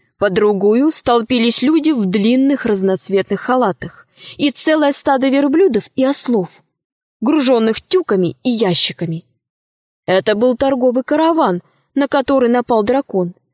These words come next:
Если победит дракон, они смогут ограбить купцов. А если победит сила, караван сможет продолжать свой путь.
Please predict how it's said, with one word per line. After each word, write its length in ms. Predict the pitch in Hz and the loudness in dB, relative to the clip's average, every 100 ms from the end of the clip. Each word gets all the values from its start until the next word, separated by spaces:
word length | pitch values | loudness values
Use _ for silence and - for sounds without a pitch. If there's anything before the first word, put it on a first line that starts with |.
| _ _ | _ _
Если 420 | - 240 294 277 | 0 0 2 0
победит 460 | 277 294 294 277 311 | 0 0 0 0 0
дракон, 400 | 359 415 - 508 494 _ _ _ _ _ _ _ | 0 0 0 -2 -2 _ _ _ _ _ _ _
они 320 | - 180 185 180 | -2 0 2 0
смогут 440 | - 254 262 311 | 0 -2 0 0
ограбить 500 | 349 285 262 240 277 | 0 2 2 0 -2
купцов. 680 | - 349 - 262 220 - _ _ _ _ _ _ - | -4 -4 -2 0 0 -2 _ _ _ _ _ _ -2
А 160 | 202 | 0
если 380 | 202 214 202 214 | 2 0 0 0
победит 540 | 196 196 202 180 190 | 0 0 0 -2 -2
сила, 680 | - - 208 311 415 233 175 _ _ _ _ _ _ _ _ _ _ - | -4 -2 0 2 2 0 -2 _ _ _ _ _ _ _ _ _ _ -6
караван 640 | 208 202 190 190 262 330 | -2 0 0 0 0 0
сможет 500 | - 247 208 180 175 | 0 0 0 -2 -4
продолжать 640 | 202 185 190 190 202 233 | -2 0 -2 0 -2 -2
свой 220 | - 320 | -2 -4
путь. 440 | - 220 202 - | -4 -6 -6 -12